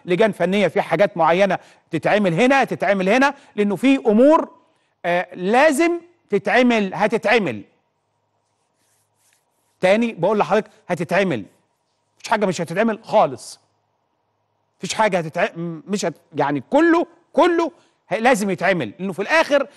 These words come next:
أنت بتصل لمرحلة متعلقة بمصير مية مليون. مصير مية مليون إنه ما يجيش في لحظة ألاقي أي حد أيًا كان تابع لهذا النظام القطري بيتكلم عن مصر أو يتدخل في شأن مصر.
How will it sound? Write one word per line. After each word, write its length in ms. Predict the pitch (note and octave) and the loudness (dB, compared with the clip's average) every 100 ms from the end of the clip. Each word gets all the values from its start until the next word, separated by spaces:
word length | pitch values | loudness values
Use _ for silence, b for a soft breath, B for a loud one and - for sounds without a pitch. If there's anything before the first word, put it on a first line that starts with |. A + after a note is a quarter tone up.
| b - | b -10
أنت 140 | F#3+ | -6
بتصل 400 | C4 C#4 D4+ A#3+ | -2 0 0 0
لمرحلة 500 | G#3+ G#3 - B3+ B3+ b b - | 0 -2 2 2 2 b b -10
متعلقة 640 | G3 F3 A3 B3 A3+ A3+ D#3+ | -2 2 2 2 0 -2 -6
بمصير 960 | F#3+ G#3+ G#3+ - G3 - C4 D4 C#4 - | -2 -2 -4 -6 -6 -2 2 2 2 -2
مية 240 | G3+ A#3+ A3+ | -2 -2 -2
مليون. 480 | F#3+ F3 D3+ A#2+ F#2 - _ _ _ _ _ _ _ D#3+ | -4 0 0 -2 -6 -16 _ _ _ _ _ _ _ -4
مصير 340 | F3 C#4 C#4+ | 0 2 4
مية 140 | C#4+ C4 | 2 2
مليون 440 | C4 C4+ E4 F4 - _ _ _ _ _ _ _ _ _ _ _ | 4 6 6 2 -8 _ _ _ _ _ _ _ _ _ _ _
إنه 160 | G3 G#3 | -4 2
ما 80 | G#3+ | 2
يجيش 220 | G#3+ D4 | 2 0
في 80 | C4+ | 2
لحظة 360 | C#4 G#3+ D#3 - | 2 2 -4 -4
ألاقي 380 | A3+ C4 B3 B3 | 0 0 0 0
أي 220 | E4+ E4 C#4+ | 0 2 0
حد 300 | A3+ G3 A#2+ _ | 0 -2 -4 _
أيًا 280 | C#4+ D4+ C4 | 0 2 -2
كان 500 | A#3 B3 A3 D3 A#2 - _ _ _ _ _ _ _ _ _ _ _ _ _ | -2 -4 -2 -4 -8 -16 _ _ _ _ _ _ _ _ _ _ _ _ _
تابع 360 | B3+ C4+ G#3+ E3 | 2 4 4 2
لهذا 400 | F#3+ F#3 D4+ D4+ | 0 0 0 0
النظام 480 | C#4 A#3 B3+ G3+ F3+ | 0 2 2 2 0
القطري 600 | G#3 D4 D#4 F4 F#4 F#4 b b | 0 0 2 2 2 -2 b b
بيتكلم 540 | F#3 G#3 - C4 B3 A3 | -6 -2 2 2 2 0
عن 160 | G#3+ | 0
مصر 320 | G#3 C4+ G#3+ A#3 | 2 0 0 -2
أو 200 | A#3 B3+ | 2 2
يتدخل 420 | G#3+ G#3 A#3+ G3+ | 0 -2 -2 -4
في 100 | E3+ | -6
شأن 180 | G#3+ E3+ | -8 -6
مصر. 280 | B2+ - | -10 -12